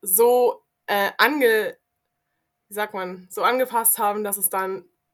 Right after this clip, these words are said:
eigentlich genau der richtige Weg war. Weil ich überleg mir, wenn ich irgendwo anders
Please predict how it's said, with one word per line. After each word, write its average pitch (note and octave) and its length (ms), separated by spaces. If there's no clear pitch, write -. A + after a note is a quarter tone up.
eigentlich G3 240
genau G#3 220
der G#3+ 100
richtige G3+ 320
Weg G3+ 240
war. F#3 300
Weil G3+ 760
ich A3 200
überleg G#3+ 340
mir, A3 100
wenn G#3 140
ich G3 200
irgendwo C4 380
anders G#3+ 760